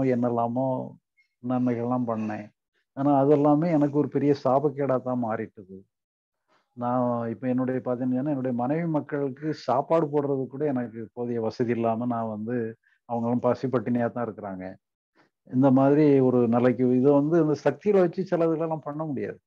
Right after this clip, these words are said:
சிலதுகள் பண்ண முடிஞ்சது கூட நமக்கு ஒரு சாபக்கேடா கூட மாறிடும். அதனால அந்த அமானுஷ்யமான ஆற்றல்கள் மேல சிலவங்க இந்த ஞானத்தையும் அமானுஷ்யமான ஆற்றல்களையும் இணைச்சு சிலவங்க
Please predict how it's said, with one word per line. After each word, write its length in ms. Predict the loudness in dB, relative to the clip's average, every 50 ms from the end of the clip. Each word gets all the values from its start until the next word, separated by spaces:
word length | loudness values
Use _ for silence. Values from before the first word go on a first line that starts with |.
| _ _ _ _ _ _ _ _ _ _ _ _ _ _ _ _ _ _ _ -2
சிலதுகள் 360 | 2 4 6 6 6 6 6
பண்ண 240 | 4 4 4 6 6
முடிஞ்சது 440 | 6 6 4 4 4 4 4 4 4 2
கூட 180 | 2 2 2 4 4 4 4
நமக்கு 280 | 4 2 0 0 0 -2
ஒரு 80 | -4 -2
சாபக்கேடா 540 | -2 -2 -2 -2 -2 -4 -4 -4 -4 -4 -4
கூட 180 | -4 -6 -8 -8
மாறிடும். 400 | -8 -6 -6 -8 -8 -8 -8 -6
அதனால 220 | -2 -2 0 2 4
அந்த 220 | 4 4 4 4 2 4 4
அமானுஷ்யமான 880 | 2 2 2 2 2 2 2 0 -2 -4 -6 -8 -6 -4 -4 -2 -2 -2 0
ஆற்றல்கள் 540 | 0 -2 -2 -4 -6 -8 -6 -4 -4 -2 -2 -2 -2 -2
மேல 260 | -2 -4 -4 -4 -2 -2 -2 -2 -4
சிலவங்க 460 | -6 -6 -6 -4 -4 -2 -2 -2 -2 -2 -4 -4 -8 _ _ _ _ _ _ -8
இந்த 80 | -4 -2 0
ஞானத்தையும் 680 | 2 2 4 4 4 2 0 0 -2 -2 0 0 2 0
அமானுஷ்யமான 680 | 0 0 0 0 0 -2 -2 -4 -4 -2 -2 -2 0 0
ஆற்றல்களையும் 580 | 0 0 0 -2 -4 -6 -4 -4 -2 -2 0 0
இணைச்சு 300 | -2 -2 -4 -8 -12 -10
சிலவங்க 400 | -6 -4 -2 0 0 0 2 2